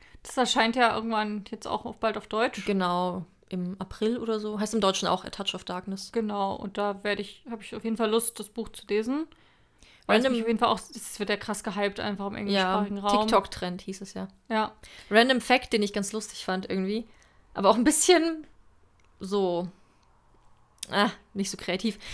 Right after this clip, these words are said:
Speaker 2: Aber die Kapitel haben eigene Überschriften, was ich sehr schön finde bei Büchern. Und irgendwie achtzig Prozent der Kapitel heißen dann A Touch of Surprise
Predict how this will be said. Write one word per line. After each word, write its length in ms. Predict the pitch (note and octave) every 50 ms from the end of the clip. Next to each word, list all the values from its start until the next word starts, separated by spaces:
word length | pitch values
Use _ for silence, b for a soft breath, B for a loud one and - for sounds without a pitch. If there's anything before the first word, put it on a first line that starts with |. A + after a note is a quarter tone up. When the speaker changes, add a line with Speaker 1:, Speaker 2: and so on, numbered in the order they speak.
| B B B
Speaker 2:
Aber 300 | - B3 A#3+ A3+ G#3 - -
die 160 | F#3 - A3+
Kapitel 400 | - C4+ - D#4 E4 F4+ D4+ D4+
haben 160 | C4 A#3 A#3
eigene 260 | - G#3+ G#3+ A3+ A3
Überschriften, 540 | G3 A#3+ B3+ G#3+ G3 - - F#3 - - B3
was 120 | A#3 G#3 -
ich 80 | G3+ G3
sehr 120 | F#3+ F#3+
schön 160 | F#3 - F#3+ F#3+
finde 180 | - G3 F#3+ F#3
bei 140 | F#3+ F#3+
Büchern. 360 | F#3 F3+ G3+ G3 A3+ A3+ A#3 A#3 b b b b b b b b b b b b b b b b b -
Und 80 | A3+ G#3
irgendwie 540 | A#3 A#3 A#3+ A#3+ A#3+ A3+ A3+ A3 G#3 G3+ - - - -
achtzig 340 | A3+ A3 - - C4 A#3
Prozent 340 | - A#3+ A3+ - A#3 A3+ A3+ A#3
der 60 | A3
Kapitel 400 | - A3+ G#3+ A3+ A#3 A#3 A3+ G#3 G3+
heißen 280 | G#3 G#3 - G#3 G3
dann 380 | F#3+ F#3+ F#3 F#3 F#3 F#3 F#3 b b b b b b b b b
A 60 | -
Touch 400 | A3 - - B3+ C4 - - -
of 400 | - A3 G#3+ A3 G#3+ - - - - -
Surprise 880 | - - A#3 G3 - A#3 A#3+ A3 G3+ F#3+ E3+ D3 - - - - -